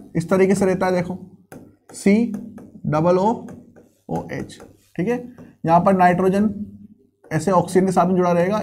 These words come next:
और double bond oxygen, तो ये इसके साथ में क्या बनाएगा? किलेट formation करेगा, मतलब hydrogen bonding show करेगा। Clear? तो ये था हमारे पास में intramolecular hydrogen bonding।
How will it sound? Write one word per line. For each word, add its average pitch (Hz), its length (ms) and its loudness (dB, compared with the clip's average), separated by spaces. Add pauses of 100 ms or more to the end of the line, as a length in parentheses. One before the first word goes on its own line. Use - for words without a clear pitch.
(120)
और 165 180 -2 (360)
double 160 240 2 (380)
bond 180 280 0
oxygen, - 400 -8 (480)
तो 180 60 2
ये 233 540 6
इसके 208 220 0
साथ 202 160 6
में 208 120 0
क्या 214 120 0
बनाएगा? 202 320 0 (280)
किलेट 202 300 4
formation - 380 -8
करेगा, - 380 -18 (480)
मतलब 226 320 6
hydrogen 202 360 8
bonding 196 280 4
show 233 240 2 (400)
करेगा। - 340 -12 (880)
Clear? 214 220 10 (1000)
तो 233 140 12
ये 240 200 12
था 269 120 12
हमारे 254 220 12
पास 254 220 10
में 262 100 6
intramolecular 233 800 10
hydrogen 190 360 8
bonding। 147 280 2